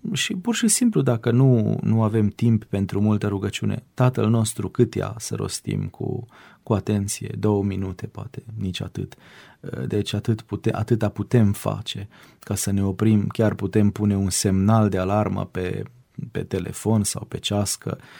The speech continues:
acum telefoanele acestea, moderne, au, au astfel de semnale și ne pot semnaliza momentul când,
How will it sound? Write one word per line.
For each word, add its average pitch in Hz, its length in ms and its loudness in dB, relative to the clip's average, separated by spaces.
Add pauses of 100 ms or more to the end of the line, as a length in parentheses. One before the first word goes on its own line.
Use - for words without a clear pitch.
(160)
acum 95 360 -2
telefoanele 92 600 -2
acestea, 92 680 -4 (880)
moderne, 107 760 4 (1080)
au, 95 360 0
au 95 300 -2
astfel 92 420 -2
de 92 120 0
semnale 104 600 2
și - 180 -4
ne 95 160 -2
pot 98 300 -2
semnaliza 92 1160 0
momentul 95 680 0
când, 92 540 0